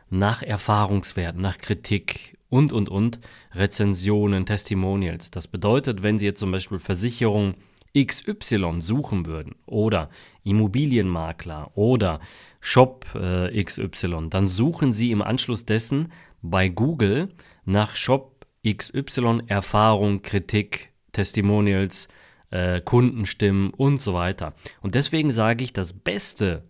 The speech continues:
wäre wirklich eine Kombination aus beiden. Das heißt, du machst einen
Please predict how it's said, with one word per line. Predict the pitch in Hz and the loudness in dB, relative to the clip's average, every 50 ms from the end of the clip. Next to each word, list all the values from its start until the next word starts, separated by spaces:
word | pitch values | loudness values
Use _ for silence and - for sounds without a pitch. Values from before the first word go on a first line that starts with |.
| _ - | _ -10
wäre | 95 85 101 104 113 117 113 113 98 | -4 0 0 2 2 2 0 0 0
wirklich | 95 98 104 101 - 127 139 196 - - - _ _ _ _ _ _ _ _ _ _ _ | 0 0 -2 -2 -2 -4 -4 -4 -6 -10 -18 _ _ _ _ _ _ _ _ _ _ _
eine | - 107 110 117 | 2 2 2 4
Kombination | - 135 120 123 127 131 127 - - 156 160 151 139 | 4 2 2 2 2 2 0 0 2 2 4 4 2
aus | - - 90 80 | 2 -2 -4 -6
beiden. | - 87 82 80 76 78 80 - - _ - | -8 -8 -8 -8 -8 -10 -14 -16 -18 _ -20
Das | - - - - | -20 -14 -8 -4
heißt, | 92 92 107 143 151 - - - - - - - _ _ - | 0 0 0 0 0 -4 -8 -14 -20 -20 -20 -20 _ _ -4
du | 98 95 | -2 0
machst | 95 104 110 113 - - 104 | 2 0 0 0 -4 -6 -8
einen | - 104 101 95 95 92 92 92 92 92 87 87 87 85 82 85 | -4 -2 0 0 2 0 0 0 -2 -2 -2 -2 -4 -4 -6 -10